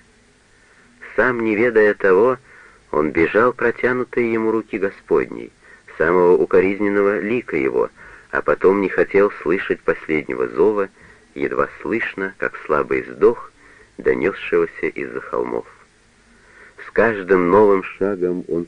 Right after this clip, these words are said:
все далее вступает в землю изгнания, но по-прежнему несет на челе своем печать, замеченную служителем Бога. "Я мог бы, я должен был".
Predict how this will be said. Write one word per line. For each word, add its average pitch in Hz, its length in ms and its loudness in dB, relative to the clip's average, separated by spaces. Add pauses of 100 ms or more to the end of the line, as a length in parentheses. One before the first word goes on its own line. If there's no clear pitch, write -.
(120)
все 73 140 -2
далее 87 500 -2
вступает 80 640 -4
в 69 180 -12
землю 64 340 -4
изгнания, 98 720 -6 (380)
но - 140 4
по-прежнему 120 600 4
несет 117 480 2
на 107 120 2
челе 98 440 0
своем 78 300 2
печать, 120 480 -4 (100)
замеченную 90 840 -4
служителем 64 760 -6
Бога. 60 340 -2 (1300)
"Я 67 280 -4
мог 101 400 -2
бы, 98 280 -4 (960)
я 76 300 0
должен 71 640 2
был". 62 260 -8